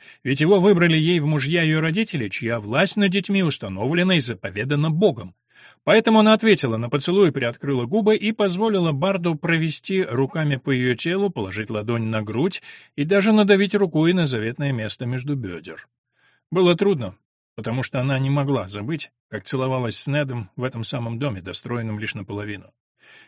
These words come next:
Девушка попыталась воскресить те ощущения, которые испытала, когда была с Недом. У неё не то чтобы получилось, но воспринимать приставание Барта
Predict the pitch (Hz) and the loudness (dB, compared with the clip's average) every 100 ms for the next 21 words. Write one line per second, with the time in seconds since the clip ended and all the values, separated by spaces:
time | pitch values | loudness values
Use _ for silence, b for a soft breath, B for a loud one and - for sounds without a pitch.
0 | b 180 180 - 175 180 190 196 180 185 | b 6 6 4 0 0 2 4 4 2
1 | 170 - 180 170 208 165 - 143 - 143 | 0 2 0 0 0 -2 0 0 0 0
2 | - 175 131 143 151 143 139 151 185 147 | 0 0 -2 -4 -2 -2 -2 -4 -4 -4
3 | 131 120 147 147 139 - 160 101 92 _ | -2 -2 -2 0 -2 -2 -4 -4 -8 _
4 | _ _ _ _ _ _ - 123 160 151 | _ _ _ _ _ _ -6 0 4 2
5 | 143 190 - 113 110 - 107 104 101 92 | 2 0 -2 -6 -6 -4 -4 -4 -8 -8
6 | - 131 147 _ - 117 160 - 160 170 | -6 -4 -6 _ -14 -4 -4 -2 -2 0
7 | 175 160 107 - 110 - 131 127 120 107 | 2 0 -4 -8 -8 -6 -4 -2 -4 0
8 | 156 202 220 | 0 2 0